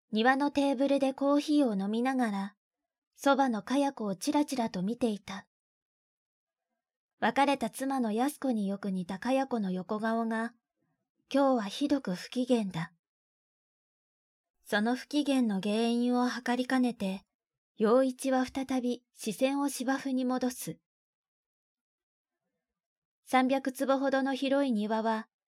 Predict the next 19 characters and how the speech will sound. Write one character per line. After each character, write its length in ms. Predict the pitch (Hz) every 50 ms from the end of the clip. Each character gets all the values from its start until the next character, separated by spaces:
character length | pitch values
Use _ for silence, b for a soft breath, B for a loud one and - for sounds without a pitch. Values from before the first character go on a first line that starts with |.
| _ _ _ _
な 160 | - 226 226
だ 140 | 214 277 294
ら 120 | 302 294 294
か 120 | - 247
に 160 | 226 196 175
傾 200 | - 226 226 233
斜 160 | 233 254 247
し 100 | 240 -
つ 140 | - - 247
つ、 340 | 233 - - 202 202 202 202 _ _ _ _ _ _ -
沢 240 | - 220 208 220 240
の 140 | 254 277 277
端 260 | 285 285 285 - 294
に 160 | 277 254 208
至 180 | 185 165 - 214
っ 60 | 220
て 160 | - - -
い 160 | 190 180 175
る。 160 | 170 170 165